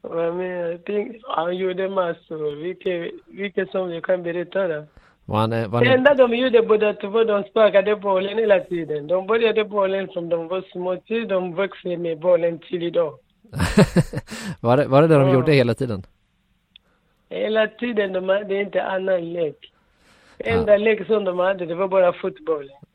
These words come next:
Speaker 2: Men du, nu på lördag då, när du åker upp, hur, eh, hur kommer du vara klädd? Kommer du ha någon slags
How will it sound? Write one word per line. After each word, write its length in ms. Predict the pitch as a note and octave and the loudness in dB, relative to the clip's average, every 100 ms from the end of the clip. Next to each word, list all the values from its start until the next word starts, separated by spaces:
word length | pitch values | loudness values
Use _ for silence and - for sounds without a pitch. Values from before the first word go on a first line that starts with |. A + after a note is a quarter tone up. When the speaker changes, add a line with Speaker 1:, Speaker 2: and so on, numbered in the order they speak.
| - - - - | -20 -20 -16 -4
Speaker 2:
Men 160 | A#2 | 0
du, 200 | A#2 B2 | 4 4
nu 180 | C#3 C#3 | 6 4
på 140 | A#2+ C#3 | 4 4
lördag 340 | C#3+ E3+ D3+ | 6 8 6
då, 160 | A2+ A2 - | 4 2 -2
när 160 | B2 | -2
du 60 | A#2 | 0
åker 240 | A2+ - | 0 0
upp, 220 | A2 - B2+ | -2 -2 0
hur, 200 | B2+ A#2 | 2 4
eh, 240 | A2+ A2+ | 4 2
hur 220 | A2+ B2+ | 0 -2
kommer 200 | - B2+ | 0 2
du 60 | A#2+ | 2
vara 100 | A2 | 2
klädd? 420 | - E3 A#2 G#2+ | 2 2 2 -2
Kommer 180 | B2 A#2 | -4 -2
du 60 | |
ha 80 | A2 | -2
någon 160 | A#2 A2 | -2 -2
slags 460 | A2+ G#2+ - - | -2 -4 -8 -18